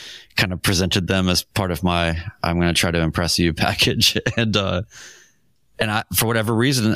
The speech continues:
I, I don't know, I had f-, uh, five miles visibility as my minimum. <laughs> He just looked at me, he said, "Have you flown in five miles visibility?" And it was, you know, one of those kinda, and the fact was I, I had, because I was,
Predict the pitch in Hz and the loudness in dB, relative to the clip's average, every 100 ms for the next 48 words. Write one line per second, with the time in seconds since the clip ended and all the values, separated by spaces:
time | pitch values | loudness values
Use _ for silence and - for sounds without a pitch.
0 | - 104 - 95 117 135 135 92 110 101 | 0 -2 0 0 2 2 2 2 2 0
1 | 90 - - - 107 101 92 - 107 98 | -2 -4 -6 -6 -2 0 0 0 0 0
2 | 104 101 95 85 92 87 82 104 113 - | 0 2 0 0 2 2 2 0 0 0
3 | - - - 95 92 98 90 90 104 117 | -2 -4 -2 0 2 2 2 2 2 2
4 | 85 85 90 117 - - 180 - 190 - | 2 0 0 -2 -2 -2 -2 0 2 0
5 | - - 135 - 127 120 131 - 117 98 | -2 -4 -2 0 0 2 2 2 2 0
6 | _ _ - 113 139 220 - 185 180 240 | _ _ -4 0 2 2 2 2 2 0
7 | 220 _ _ _ - 151 139 151 165 160 | -2 _ _ _ -2 0 0 0 0 0
8 | 165 139 156 139 156 185 226 208 _ _ | 0 2 0 2 2 2 2 -2 _ _
9 | _ _ _ _ _ _ _ _ _ - | _ _ _ _ _ _ _ _ _ -2
10 | 147 131 120 113 - - - 110 120 120 | 0 2 2 0 -4 -10 -10 -6 -4 2
11 | 135 117 113 117 113 107 - 123 104 92 | 2 4 2 2 2 2 2 2 2 0
12 | 80 _ _ _ _ _ _ _ _ _ | -2 _ _ _ _ _ _ _ _ _
13 | _ _ - 165 147 135 175 160 147 123 | _ _ -2 0 2 2 2 0 2 2
14 | 117 113 120 107 185 135 117 113 113 113 | 2 0 0 2 2 2 2 2 2 2
15 | 104 | 0